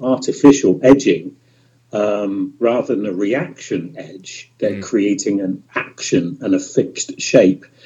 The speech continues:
Speaker 1: When you start to create that, you're on a, you're on the road to nowhere because you're creating blockages.
Speaker 2: Yeah,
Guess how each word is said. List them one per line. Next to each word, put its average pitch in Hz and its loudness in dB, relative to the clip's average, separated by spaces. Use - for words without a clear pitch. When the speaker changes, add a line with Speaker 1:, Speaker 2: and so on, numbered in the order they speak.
Speaker 1:
When 135 10
you 143 12
start 151 0
to 147 2
create 110 2
that, 95 -4
you're 127 4
on 107 0
a, 92 -4
you're 135 6
on 120 4
the 107 -2
road 107 2
to 107 -4
nowhere 107 2
because - -2
you're 120 6
creating 139 4
blockages. - -6
Speaker 2:
Yeah, 101 -6